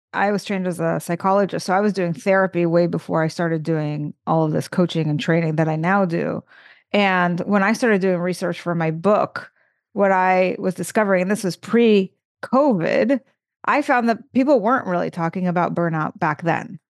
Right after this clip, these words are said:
And when I was doing the research and reading, like, whatever books were out there, what I discovered back then is that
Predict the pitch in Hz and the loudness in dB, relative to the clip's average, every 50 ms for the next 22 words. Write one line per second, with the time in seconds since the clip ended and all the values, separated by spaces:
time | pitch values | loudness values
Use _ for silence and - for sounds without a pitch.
0 | _ _ - 233 226 220 214 208 202 190 185 220 - _ _ _ - 220 220 208 | _ _ -2 0 2 2 2 2 0 -2 -4 -6 -14 _ _ _ 2 2 4 4
1 | 202 196 196 196 196 190 190 - 233 226 214 208 196 190 180 208 240 262 233 - | 2 2 2 2 2 0 0 0 0 0 2 2 0 -2 0 0 0 0 0 -2
2 | 240 220 202 196 196 185 - - - _ _ _ _ _ - 202 208 202 196 196 | -2 0 0 0 -2 -4 -8 -14 -20 _ _ _ _ _ -2 0 0 0 0 -2
3 | 196 - - _ 214 202 247 240 226 214 214 196 185 185 180 170 180 180 175 170 | -4 -6 -8 _ 0 2 4 4 4 4 4 2 2 -2 -4 -2 0 0 0 0
4 | - 180 185 190 196 196 208 185 165 202 196 - - 196 175 - - 196 269 330 | 0 0 2 2 2 2 2 0 0 0 -2 -2 -4 -8 -6 -2 0 0 0 0
5 | 330 - 214 196 180 175 175 170 165 - _ _ _ _ _ _ _ 196 202 208 | 0 0 0 2 2 2 2 0 -2 -4 _ _ _ _ _ _ _ -2 0 2
6 | 208 208 208 202 190 202 185 - - - 208 196 196 202 196 190 190 185 170 - | 2 2 2 2 0 -2 -4 -4 -2 -2 -2 0 2 2 2 2 0 -2 -2 -2
7 | 175 165 165 - - 202 190 190 226 277 277 233 202 190 180 180 180 170 170 170 | -2 -2 -2 -6 -10 -4 0 0 2 2 2 0 0 -2 -2 -2 -2 0 0 0
8 | 170 - | -2 -6